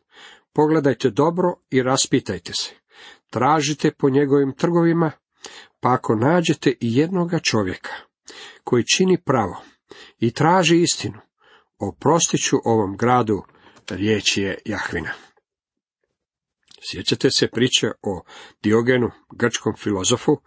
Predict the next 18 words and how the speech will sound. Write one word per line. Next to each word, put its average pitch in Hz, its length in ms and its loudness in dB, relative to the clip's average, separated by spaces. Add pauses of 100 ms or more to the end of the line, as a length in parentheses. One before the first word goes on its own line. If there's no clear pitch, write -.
(320)
koji 123 200 2
je 113 100 0
hodao 151 360 2
ulicama 151 560 2
Atene 160 460 2 (300)
sa - 140 -6
svjetiljkom 117 640 0
u 110 60 0
ruci. - 360 -4 (880)
Kad - 220 -2
su 143 80 2
ga 147 100 2
zapitali 180 640 2
što - 240 0
traži, 202 460 0 (800)
odgovorio 92 840 -6
im 90 260 -8
je: 87 280 -10